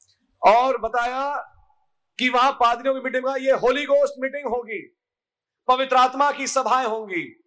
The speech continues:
और बोला उस भाई ने, रॉबिन इनका नाम है, "तीन मीटिंग्स हुई, मैं तीनों में गया, एक भी मीटिंग में पवित्र आत्मा शब्द भी इस्तेमाल नहीं हुआ,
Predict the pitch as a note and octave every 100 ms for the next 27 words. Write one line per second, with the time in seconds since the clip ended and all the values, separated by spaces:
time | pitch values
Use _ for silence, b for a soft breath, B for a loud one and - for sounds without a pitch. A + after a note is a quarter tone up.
0 | _ _ _ G#3+ B3 C4 C4+ G#3+ G#3 B3
1 | B3+ B3+ A3+ B3 C4 B3 A#3+ A3+ A3+ A#3
2 | B3+ A#3+ _ _ _ - D#4+ E4+ D4+ C#4+
3 | C#4 A#3 A3 C#4+ C#4+ C4+ C#4 D4 D#4 C#4
4 | A#3+ B3 C4 C4+ - _ - B3+ D4+ D4
5 | B3+ D4+ C4+ C4+ C4+ C#4+ C4+ C4+ C4 B3
6 | C4 C4+ C#4 C4+ - - C#4+ D4 G#3+ C#4
7 | C4+ B3+ A#3+ B3+ B3+ A#3+ A#3 A#3 B3+